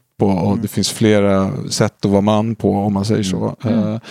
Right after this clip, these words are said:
Speaker 1: och det finns de som jobbar aktivt just med, med den, eh, vad ska man säga, visionen att
Speaker 2: Mm.
Speaker 1: få ner suicid bland män genom att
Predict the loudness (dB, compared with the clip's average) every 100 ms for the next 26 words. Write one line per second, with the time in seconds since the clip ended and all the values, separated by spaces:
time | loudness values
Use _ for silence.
0 | -16 -16 -14 -2 0 4 4 4 2 -2
1 | 0 0 2 2 0 -2 -4 -4 2 2
2 | 4 2 0 0 0 0 -2 -4 -4 -14
3 | -4 2 2 0 -8 -10 -6 0 0 2
4 | 2 2 0 0 0 0 -2 -6 -8 -6
5 | -2 2 2 2 2 4 4 2 0 -2
6 | -4 -6 -4 -2 2 4 4 2 -2 -2
7 | -2 0 0 0 -2 -2 -2 0 0 -2
8 | -4 -4 -4 -4 -6 -8 -8